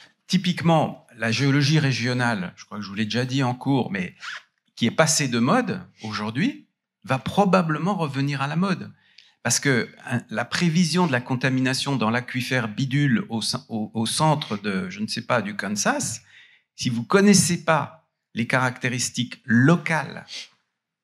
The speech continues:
par où l'eau va passer, par, et, et comment, en changeant le régime des précipitations, sous un régime de température globale qui change de degré, et cetera, vous allez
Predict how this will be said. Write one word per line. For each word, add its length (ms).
par 240
où 240
l'eau 260
va 140
passer, 760
par, 480
et, 260
et 120
comment, 500
en 80
changeant 420
le 60
régime 380
des 80
précipitations, 1000
sous 240
un 220
régime 340
de 60
température 580
globale 320
qui 120
change 280
de 100
degré, 360
et 60
cetera, 460
vous 200
allez 360